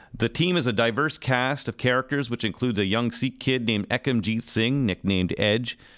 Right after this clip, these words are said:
and Swift, a female goalie with a prosthetic limb. Alex Stepanov and Crunch both come from immig-, immigrant families that speak a language other than English to each other. Their adventures have allowed them to meet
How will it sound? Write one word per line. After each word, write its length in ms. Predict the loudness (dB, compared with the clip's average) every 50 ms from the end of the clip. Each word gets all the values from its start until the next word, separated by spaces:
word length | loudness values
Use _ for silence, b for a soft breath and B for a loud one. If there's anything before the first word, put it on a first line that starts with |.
| b b b
and 160 | b -2 -2
Swift, 420 | -2 -2 2 2 2 2 0 -2
a 60 | -4 -2
female 400 | 0 2 2 2 2 2 0 0
goalie 360 | 0 0 2 2 0 0 0
with 140 | -2 -2 -2
a 60 | -2
prosthetic 640 | 0 2 2 2 2 0 0 0 0 0 0 -2 -2
limb. 400 | 0 0 0 0 -2 -4 -6 -12 -18 b b b b b b b b b
Alex 380 | 2 2 2 2 0 -2 -2
Stepanov 500 | 0 0 0 0 0 0 0 2 0 0
and 120 | -2 -4 -6
Crunch 480 | -4 -2 -2 0 -2 -2 -6 -10 -12 b b b b b b
both 240 | b 0 0 0 0
come 120 | 0 -2
from 180 | 0 0 -2 0
immig-, 400 | 2 2 2 0 0 -2 -4 0
immigrant 380 | 0 2 2 2 0 0 0 2
families 440 | 2 2 4 4 2 2 2 2
that 140 | 0 -2 -4
speak 240 | -2 -2 -2 -2 0
a 60 | 0
language 500 | 0 2 2 0 0 0 0 -2 -4 -6 -4
other 260 | -2 0 2 2 2 2
than 160 | 2 2 2
English 340 | 2 2 0 0 -2 -4 -4
to 120 | -4 -2
each 160 | -2 -2 0 0
other. 280 | 0 0 -2 -4 -8 -10 -12 -18 -18 -18 -20 -20 -20 -20 _ -20 -20 _ _ _ _ -20 -16 _ -6 -6 -6 -6 -8 b b b b b
Their 180 | 4 4 4
adventures 460 | 4 4 2 2 2 2 2 0 0
have 80 | 0 0
allowed 280 | 2 2 4 2 2 2
them 160 | 0 -2 0
to 120 | 0 0 0
meet 280 | 0 0 -2 -4 -8